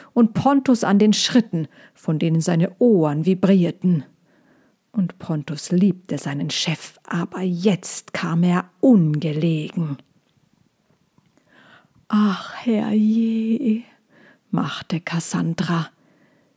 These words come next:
Mina war auf einen Balken unter der rot-gelb gestreiften Zeltdecke gehüpft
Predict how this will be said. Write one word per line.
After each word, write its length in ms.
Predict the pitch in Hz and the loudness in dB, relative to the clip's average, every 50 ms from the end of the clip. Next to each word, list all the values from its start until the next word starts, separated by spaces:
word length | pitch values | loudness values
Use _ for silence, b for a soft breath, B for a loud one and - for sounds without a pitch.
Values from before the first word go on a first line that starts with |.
| _ _ _ | _ _ _
Mina 800 | 208 202 208 220 226 226 233 233 233 226 226 226 214 208 208 180 | 4 4 6 6 4 4 4 4 4 4 4 4 4 2 2 2
war 160 | 185 156 - | 2 2 2
auf 140 | 180 175 - | 0 0 2
einen 300 | - 185 180 180 175 180 | 2 4 4 4 2 2
Balken 580 | - 180 175 190 196 196 - - - 202 190 190 | 2 2 2 4 2 0 -2 0 0 0 0 0
unter 500 | - - 247 240 240 233 226 - 214 196 | 2 2 4 4 4 4 4 2 0 2
der 180 | 196 190 185 | 4 2 2
rot-gelb 800 | 175 180 202 208 196 196 196 - - - 185 170 170 175 175 - - | 4 6 6 6 6 4 0 -6 -4 -2 0 2 2 0 -2 -2 -2
gestreiften 840 | 185 - - - 214 180 170 160 156 156 - - _ - 180 180 | -2 -2 0 -2 0 0 2 0 -2 -4 -6 -10 _ -4 -4 -2
Zeltdecke 680 | - - - 202 170 156 - _ - 151 - _ - 170 | -2 0 2 2 2 2 0 _ -6 -6 -4 _ -6 -2
gehüpft 520 | - 180 139 - 180 185 - - - | -2 -2 0 0 -2 -2 -6 -16 -16